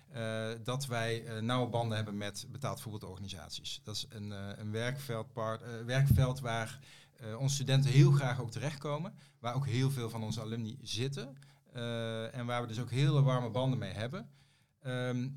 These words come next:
maar we merkten dat het altijd zoeken is naar, eh, wie wil er meedoen met een project. Eh,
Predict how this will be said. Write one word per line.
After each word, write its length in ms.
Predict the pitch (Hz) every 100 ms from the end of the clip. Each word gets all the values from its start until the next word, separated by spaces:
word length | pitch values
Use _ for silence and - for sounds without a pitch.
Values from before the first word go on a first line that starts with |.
| -
maar 240 | 131 135
we 80 | 135
merkten 540 | 135 139 139 - 156 139
dat 220 | 135 139
het 140 | 139
altijd 580 | - 143 139 131 131 139
zoeken 380 | 139 - 156 139
is 180 | 123 117
naar, 460 | 131 117 113 113 135
eh, 80 | 135 110 110 110 - - _ - - -
wie 180 | 131 139
wil 180 | 139 123
er 80 |
meedoen 420 | 127 127 127 113 113
met 220 | 117 123
een 340 | 127 113 107 -
project. 540 | - 110 98 139 - -
Eh, 80 | 104